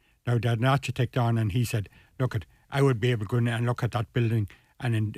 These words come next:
two days I would, uh, be able to recommend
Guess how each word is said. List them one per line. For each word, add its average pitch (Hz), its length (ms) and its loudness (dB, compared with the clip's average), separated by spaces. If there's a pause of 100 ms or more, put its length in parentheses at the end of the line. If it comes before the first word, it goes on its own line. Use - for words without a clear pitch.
two 131 200 2
days 120 400 2
I 131 180 -6
would, 110 240 -2 (500)
uh, - 300 -8
be 120 160 2
able 110 220 0
to 120 280 0
recommend 113 560 0